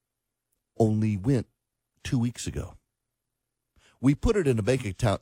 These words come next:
account in Qatar. It's secured, allegedly, but you should note the Qatari government has come out cheering on Hamas and giving aid and comfort to Hamas. So can we be sure the money is still in the account? But,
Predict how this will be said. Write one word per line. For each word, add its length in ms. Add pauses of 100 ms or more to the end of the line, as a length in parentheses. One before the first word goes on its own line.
account 380
in 100
Qatar. 680 (120)
It's 200
secured, 880
allegedly, 560
but 200
you 80
should 200
note 340
the 100
Qatari 460
government 420 (260)
has 160
come 200
out 160
cheering 380
on 160
Hamas 640 (680)
and 160
giving 380 (340)
aid 240
and 160
comfort 460
to 140
Hamas. 600
So 200
can 240
we 100
be 160
sure 320
the 100
money 300
is 120
still 200
in 80
the 100
account? 420 (220)
But, 640